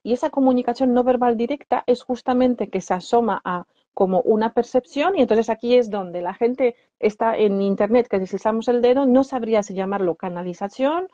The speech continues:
o si llamarlo evidencia, o si llamarlo telepatía, ¿correcto? El caso es, es que es una entidad que se comunica con estos niños. Ya tenemos una entidad que se comunica. Significa que nosotros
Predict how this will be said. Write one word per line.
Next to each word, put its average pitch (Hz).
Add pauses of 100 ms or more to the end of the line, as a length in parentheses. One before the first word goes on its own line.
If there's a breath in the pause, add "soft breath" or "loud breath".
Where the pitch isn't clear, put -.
(240 loud breath)
o 196
si 208
llamarlo 190
evidencia, 233
o 214
si 202
llamarlo 185
telepatía, 190
¿correcto? 175
El 247
caso 339
es, 320
es 262
que 226
es 226
una 285
entidad 233 (380 loud breath)
que 240
se 220
comunica 214
con 170
estos -
niños. -
Ya 262
tenemos 196
una 262
entidad 269
que 233
se 208
comunica. 190 (560)
Significa 214
que 247
nosotros 277